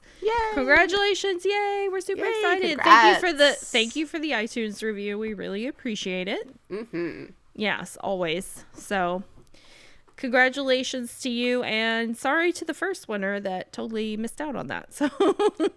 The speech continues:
Speaker 2: oh,
Speaker 1: Um,
Speaker 2: Megan,
Speaker 1: so
Speaker 2: do
Speaker 1: I
Speaker 2: we
Speaker 1: don't,
Speaker 2: have,
Speaker 1: I
Speaker 2: go
Speaker 1: don't have
Speaker 2: ahead.
Speaker 1: anything to promote.
Speaker 2: Mm-mm.
Speaker 1: Um, what have you been watching whilst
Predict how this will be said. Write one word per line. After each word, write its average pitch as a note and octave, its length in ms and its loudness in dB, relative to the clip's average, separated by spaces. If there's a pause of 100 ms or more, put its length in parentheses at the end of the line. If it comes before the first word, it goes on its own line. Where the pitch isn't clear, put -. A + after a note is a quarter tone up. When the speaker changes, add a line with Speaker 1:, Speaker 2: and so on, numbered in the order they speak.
(840)
Speaker 2:
oh, A#3 720 4
Speaker 1:
Um, G#3+ 280 -4
Speaker 2:
Megan, D4 300 2
Speaker 1:
so C#4 100 4
Speaker 2:
do C#4 60 10
Speaker 1:
I - 20 10
Speaker 2:
we E4 80 2
Speaker 1:
don't, E4+ 120 2
Speaker 2:
have, D#4+ 180 -4 (720)
Speaker 1:
I D4 140 6
Speaker 2:
go C#4+ 80 6
Speaker 1:
don't C#4 80 4
have - 20 -
Speaker 2:
ahead. D#4+ 80 2 (160)
Speaker 1:
anything A3 300 0 (160)
to G3+ 200 0
promote. E3 1300 -8 (180)
Speaker 2:
Mm-mm. F#3 720 -8 (760)
Speaker 1:
Um, F3 880 -4 (800)
what A3+ 180 0
have A3 120 -2
you G3+ 160 -6
been F3 560 -2 (160)
watching E3+ 460 -6
whilst E3 640 -4